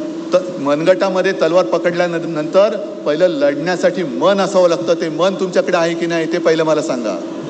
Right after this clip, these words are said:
या सगळ्या अगदी हा पराभव, मी पराभव मानायला तयार नाही,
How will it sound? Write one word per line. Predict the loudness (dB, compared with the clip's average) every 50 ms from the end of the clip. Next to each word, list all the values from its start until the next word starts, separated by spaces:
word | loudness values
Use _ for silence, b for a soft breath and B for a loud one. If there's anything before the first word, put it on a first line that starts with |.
| -10 -10 -8 -8 -6 -6 -6 -4 -4 -2 -2 0 0 0 0 2 2 2 2 2 0 0 -2 0 2 2
या | 2 2
सगळ्या | 2 2 2 4 4 4 2 2 0 0 -2 -4 -8 -10 -14 -14 -12 -6
अगदी | -4 -2 -2 0 0 0 2 2 0 0 0 -2 -4 -4 -6 -6 -6 -6 -4 -2
हा | 0 0 0 0
पराभव, | 0 0 2 4 4 4 4 4 2 0
मी | -2 -2
पराभव | 0 2 4 4 4 4
मानायला | 2 0 0 0 0 0 0 0 2
तयार | 4 4 4 4 2
नाही, | 2 0 0 0 -2 -2 -4 -6 -8